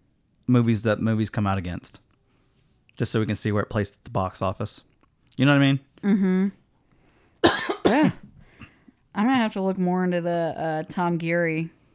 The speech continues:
Speaker 2: who played, uh, Smalls, because if this is his mugshot
Speaker 1: What a sucky name.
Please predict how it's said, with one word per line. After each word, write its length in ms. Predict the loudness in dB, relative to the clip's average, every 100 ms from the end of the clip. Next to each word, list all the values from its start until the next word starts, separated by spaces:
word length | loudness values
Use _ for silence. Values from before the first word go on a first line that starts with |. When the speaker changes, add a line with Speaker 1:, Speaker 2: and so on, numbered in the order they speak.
| _ -10
Speaker 2:
who 100 | -10
played, 460 | -6 -4 -2 -6 -10 _ _ _ _ _ _ _ -10
uh, 320 | -6 -6 -6 -10 _ _ -16
Smalls, 440 | -4 0 0 -4
because 520 | -8 -8 -4 -6 -6 -14 _ _ -14
if 120 | -4
this 200 | -2 -2
is 160 | -4
his 180 | -4 -4
mugshot 680 | -4 -4 -4 -2 0 -2 -4 _
Speaker 1:
What 140 | 2
a 40 | 4
sucky 440 | 2 6 6 6
name. 380 | 2 2 0 -2